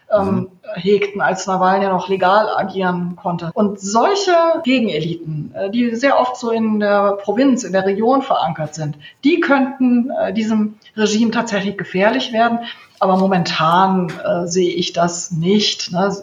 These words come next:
Speaker 1: Weswegen ich halt denke, äh, der Westen ist gut beraten, erst überhaupt keine Regimewechselpolitik zu machen. Die Dinge, die getan werden, also dieses Containment Russlands, äh, das getan wird und das auch wirklich nötig ist,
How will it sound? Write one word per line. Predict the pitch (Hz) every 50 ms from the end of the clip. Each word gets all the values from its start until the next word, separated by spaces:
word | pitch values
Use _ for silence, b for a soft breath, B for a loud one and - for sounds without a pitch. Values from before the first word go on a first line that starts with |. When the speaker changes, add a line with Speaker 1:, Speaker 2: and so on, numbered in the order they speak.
| - 131 147
Speaker 1:
Weswegen | 190 180 - 202 208 202 196
ich | 202 214 233
halt | 220 208 202 - 202
denke, | 202 208 208 208 190 190 B B B B B B B B B B
äh, | B - - 107 - - 160 147 147 147
der | - 196 190
Westen | 220 240 240 - 226 185
ist | 196 - -
gut | 254 294 302 302
beraten, | - 196 143 143 160 175 202 208 - 214 196 196 190 B B
erst | B 196 196 -
überhaupt | 196 185 185 196 196 - -
keine | 208 190 196 185 175 170 170 170
Regimewechselpolitik | 175 175 175 202 240 247 220 226 233 233 - 226 214 214 214 202 208 202 - 196 196 -
zu | - 196
machen. | 190 180 185 - - 190 196 196 185 - - - -
Die | 196 190 214
Dinge, | 220 247 262 240 202
die | 196 190
getan | 190 185 - - 180 190 220 247 254 226 165
werden, | 160 151 156 151 151 156 165 - B B B B B B B B
also | 175 180 175
dieses | 185 190 185 190 185 -
Containment | - - 190 185 - - 202 226 247 269 262 233 190 180 175 - - - - 185 170
Russlands, | 180 - - 190 170 165 160 151 - - - - - -
äh, | - - - - - - 247
das | 247 190 196 190 -
getan | - - - - 190 214 240 247 240 233
wird | 233 226 226 226
und | 226 - 180 190
das | 190 -
auch | - - 196
wirklich | 185 - 202 175 156
nötig | 175 196 247 277 - 233 170 - -
ist, | - 208 285 - - - B